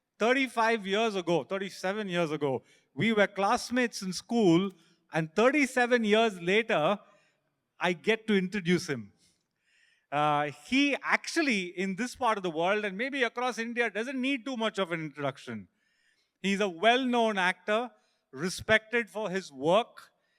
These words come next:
uh, you know, in, in all the serials that he's done, in the movies that he's done.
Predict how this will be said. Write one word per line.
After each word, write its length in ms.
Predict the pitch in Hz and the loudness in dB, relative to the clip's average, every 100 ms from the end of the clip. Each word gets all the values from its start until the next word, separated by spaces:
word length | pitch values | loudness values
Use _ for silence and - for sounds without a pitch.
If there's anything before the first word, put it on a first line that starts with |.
| _ - | _ -4
uh, 200 | 147 156 175 | -2 -2 -4
you 140 | 170 | -4
know, 160 | 170 185 | -2 -2
in, 460 | 185 185 185 180 175 175 180 165 185 190 | -2 -4 -4 -6 -10 -14 -12 -14 -14 -8
in 160 | 185 | -4
all 200 | 185 214 | 0 -2
the 100 | 196 | -4
serials 680 | - 220 226 226 226 202 160 | -8 -4 -2 2 0 0 -2
that 140 | 190 | -4
he's 220 | 165 160 135 | -4 -8 -4
done, 260 | 185 214 | -2 -2
in 140 | 196 165 | -6 -6
the 100 | 160 | -6
movies 680 | 156 190 233 233 214 170 | -2 0 2 2 -2 -2
that 180 | 156 151 | 0 0
he's 160 | 156 139 | 0 -2
done. 380 | 156 185 233 | 0 0 -2